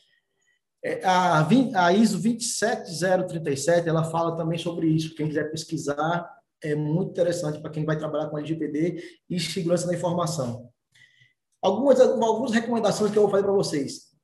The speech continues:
Documentem tudo. Não deixem passar nada. Documentem todas as ações. Observem como os dados foram coletados. Como eu, como prontamente eu volto a repetir, não tô sendo chato, mas é uma situação que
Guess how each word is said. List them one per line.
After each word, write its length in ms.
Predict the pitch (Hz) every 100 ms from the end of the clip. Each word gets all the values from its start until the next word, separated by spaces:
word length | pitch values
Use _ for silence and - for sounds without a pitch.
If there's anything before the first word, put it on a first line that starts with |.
| _
Documentem 1300 | 156 151 208 220 233 196 175 208 220 214 214 214 - -
tudo. 420 | 185 160 160 - - _ _ _ -
Não 380 | 170 226 196
deixem 320 | 165 196 202 196
passar 420 | 170 180 190 165
nada. 400 | 143 135 120 120 _ _ _ -
Documentem 460 | 170 180 196 196
todas 260 | 208 190 180
as 120 | 170
ações. 460 | - 151 160 160 - _ _ _ _
Observem 800 | 214 208 - - 226 202 202 -
como 260 | 247 262 262
os 180 | 202
dados 360 | 160 196 226 -
foram 360 | - 202 208 208
coletados. 920 | 190 185 160 - 143 143 156 - - _ _ _ - _ _ _ _ -
Como 160 | 170
eu, 160 | 185 185
como 280 | 165 175 156
prontamente 480 | 190 226 208 196 196
eu 100 | 180
volto 260 | 175 233
a 40 | 202
repetir, 460 | 214 226 - 143
não 120 | 151 214
tô 100 | -
sendo 180 | 214
chato, 340 | 247 160 139 - - _ _ _
mas 260 | 156 165 165
é 80 | 196
uma 80 | 214
situação 360 | 185 170 202
que 120 | -